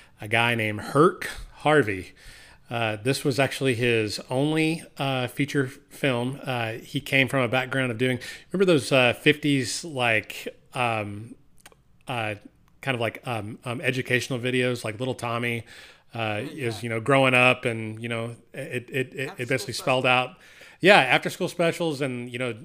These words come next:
Speaker 1: the dangers of drugs and peer pressure and, and all that good stuff from the fifties. So he had done a ton of that, um, in the, in the fifties and early sixties,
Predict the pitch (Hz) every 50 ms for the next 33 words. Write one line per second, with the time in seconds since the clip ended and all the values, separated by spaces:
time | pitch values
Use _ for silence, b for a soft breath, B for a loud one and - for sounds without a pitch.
0 | - _ - 120 127 120 117 107 104 127 135 139 143 143 139 139 135 117 123 107
1 | 104 120 127 127 131 127 127 127 113 - 117 104 95 117 131 135 - - 127 123
2 | 113 - - 127 120 117 110 107 104 104 101 107 143 120 120 120 117 113 117 117
3 | 113 117 120 101 - - 120 107 110 - - 120 117 107 101 - - 101 - -
4 | 101 104 - - B B B B B B B B B B - 135 127 147 170 139
5 | 151 147 139 135 117 - - - - - 170 180 160 127 104 107 120 117 110 107
6 | 113 - - - 131 123 113 110 107 104 104 107 113 123 - _ _ _ - -
7 | 123 120 117 113 110 110 180 147 123 120 110 - 147 143 - - 113 104 117 110
8 | 110 117 117 113 104 - - 131 117 - - 110 107 107 104 - -